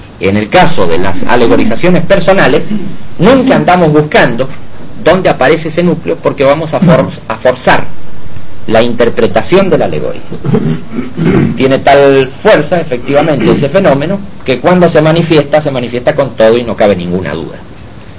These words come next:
De manera que como método de trabajo, jamás en las interpretaciones alegóricas personales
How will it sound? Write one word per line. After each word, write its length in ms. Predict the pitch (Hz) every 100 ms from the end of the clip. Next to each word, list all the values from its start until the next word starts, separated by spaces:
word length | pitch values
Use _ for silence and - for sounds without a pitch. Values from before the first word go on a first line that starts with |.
| - -
De 60 | 110
manera 300 | 110 135 113
que 120 | 101
como 200 | 101 95
método 320 | 160 180 180
de 80 | 175
trabajo, 420 | 170 160 143 143
jamás 320 | - 180 151 - - - - - - - - -
en 240 | 107 117 -
las 200 | 104 98
interpretaciones 800 | 104 101 101 98 101 101 160 156
alegóricas 460 | 135 127 139 127 -
personales 520 | 156 156 156 123